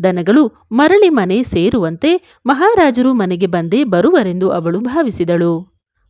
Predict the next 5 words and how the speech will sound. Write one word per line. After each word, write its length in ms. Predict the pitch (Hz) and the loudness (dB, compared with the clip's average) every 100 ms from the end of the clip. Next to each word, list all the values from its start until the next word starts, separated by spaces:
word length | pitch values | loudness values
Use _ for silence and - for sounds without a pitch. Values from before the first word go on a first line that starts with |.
| - | -12
ಮಹಾರಾಜರು 680 | 190 185 175 170 175 226 | -6 -4 -2 -2 -2 -2
ಬೈರಾಗಿ 580 | 269 190 175 180 254 277 | 0 0 0 -2 -2 -2
ವೇಷವನ್ನು 600 | 240 170 - 175 165 202 | -2 -4 -4 -8 -4 -4
ಹೊರಗಿನಿಂದ 520 | 269 202 170 175 214 254 | 0 0 0 -2 -4 -4
ಕಳಚಿದ್ದರೂ 720 | 175 175 165 185 190 311 | -4 -6 -6 -2 0 2